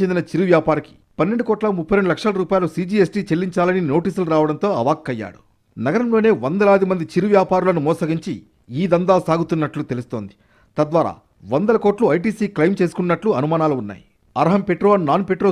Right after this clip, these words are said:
Solutions Private Limited, మదీనా స్టీల్స్, జేఆర్ఎఫ్ ట్రేడర్స్, యార్ స్టీల్స్,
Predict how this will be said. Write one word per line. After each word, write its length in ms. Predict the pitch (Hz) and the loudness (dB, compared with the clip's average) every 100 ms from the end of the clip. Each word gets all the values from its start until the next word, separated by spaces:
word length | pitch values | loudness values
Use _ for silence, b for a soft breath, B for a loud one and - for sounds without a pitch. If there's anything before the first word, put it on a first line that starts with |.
| - | 0
Solutions 420 | 165 185 185 170 - | 0 0 -2 -4 -4
Private 280 | 139 160 135 | -2 -2 -2
Limited, 300 | 127 165 175 - _ - 113 | -4 -4 -6 -10 _ -8 -2
మదీనా 300 | 160 190 165 | 2 2 2
స్టీల్స్, 460 | - 139 170 175 - _ - 101 | -2 -2 -2 -2 -14 _ -20 0
జేఆర్ఎఫ్ 400 | 175 185 180 - | 2 4 2 0
ట్రేడర్స్, 380 | 135 123 160 170 - _ 104 | -2 0 -2 -6 -18 _ -2
యార్ 240 | 131 160 | 0 0
స్టీల్స్, 460 | 135 - 175 196 | -2 0 0 0